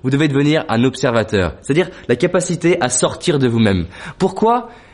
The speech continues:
Quand je fais un coaching, quand j'accompagne quelqu'un, je vais avoir de l'impact. Parce que je suis détaché du résultat. Je suis pas là pour que la personne, elle ait absolument un résultat. En fait, je suis là pour l'aider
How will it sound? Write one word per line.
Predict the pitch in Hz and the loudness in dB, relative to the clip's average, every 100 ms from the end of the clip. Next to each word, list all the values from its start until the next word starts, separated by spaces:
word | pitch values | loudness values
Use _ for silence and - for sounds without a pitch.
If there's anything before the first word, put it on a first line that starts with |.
| - | -2
Quand | 165 | -2
je | 147 | 0
fais | 170 | 0
un | 151 | 0
coaching, | 165 143 156 202 180 | 0 -2 0 0 0
quand | 143 | 0
j'accompagne | 143 151 151 160 | 0 -2 -2 -2
quelqu'un, | 151 135 147 156 165 | 0 -2 0 0 0
je | |
vais | 143 | 0
avoir | 139 127 | 0 0
de | |
l'impact. | 127 120 110 - - - | 0 0 -2 -4 -16 -14
Parce | - 147 | -8 -2
que | 180 | 0
je | 170 | 0
suis | - 147 | 0 -2
détaché | 127 190 180 - 170 | 0 0 0 0 -2
du | 135 | 0
résultat. | 117 107 104 95 85 - - - - | 0 0 -2 0 -2 -4 -20 -10 -4
Je | |
suis | 190 208 | -2 0
pas | 180 | 2
là | 175 | 2
pour | 165 | 0
que | - | -2
la | 135 | -2
personne, | 139 135 147 127 - - | -2 -2 -2 -2 -4 0
elle | 135 | 2
ait | |
absolument | 143 139 170 151 151 | 2 0 0 0 2
un | |
résultat. | 123 120 117 156 214 - - - | 0 -2 -2 -2 -2 -8 -10 -4
En | |
fait, | 226 | -2
je | 170 | -2
suis | 160 180 | -2 0
là | 180 214 - - | 0 0 -8 -10
pour | - 151 | 0 2
l'aider | 156 180 156 160 226 | 4 2 2 0 0